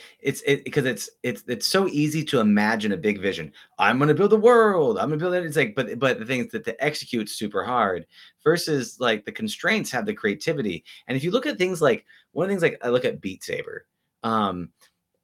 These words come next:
Beat Saber was something that was made by, like, I think it was, like, a two-person dev team, um, to, to, to get up and going with that thing.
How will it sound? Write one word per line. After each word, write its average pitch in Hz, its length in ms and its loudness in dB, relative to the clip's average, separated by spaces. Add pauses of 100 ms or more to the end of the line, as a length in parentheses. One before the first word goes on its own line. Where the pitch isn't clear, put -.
Beat 208 240 0
Saber 214 220 8
was 165 160 2
something 135 240 0
that 110 100 -2
was 104 140 -2
made 107 260 2
by, 101 140 2
like, 101 260 0
I 101 60 -10
think 147 140 -6
it - 20 -2
was, 214 100 0
like, 147 80 -2
a 104 60 -2
two-person 110 500 -2
dev 82 240 -4
team, 71 300 -14 (440)
um, 107 560 2
to, 107 200 -6
to, 107 200 -4
to - 140 -8
get 123 240 -2
up 120 220 0
and 107 120 0
going 104 280 2
with 92 140 -8
that 95 260 -4
thing. 78 260 -8